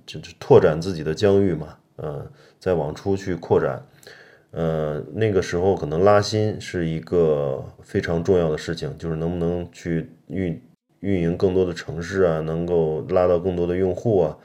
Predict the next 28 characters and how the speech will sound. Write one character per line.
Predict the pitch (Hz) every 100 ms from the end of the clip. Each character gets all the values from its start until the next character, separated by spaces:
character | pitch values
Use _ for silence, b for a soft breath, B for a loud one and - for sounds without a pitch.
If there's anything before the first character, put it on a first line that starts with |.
| b b b b b b
这 | - 104
个 |
对 | 95 95
于 | 90 92
一 | 82
个 | 92 85 78 78
互 | 87
联 | 90 87
网 | 85 82
公 | - 87
司 | - 87
来 | 80 78
说 | 82
是 | 80 82
最 | 87 85
重 | 80 78
要 | 67
的。 | 65 - _ -
然 | 92
后 | 110 104 -
当 | 120 123
现 | 127 127
在 | 117
的 | 98
这 | 87 92
个 |
增 | 87 - 131
量， | 135 110 82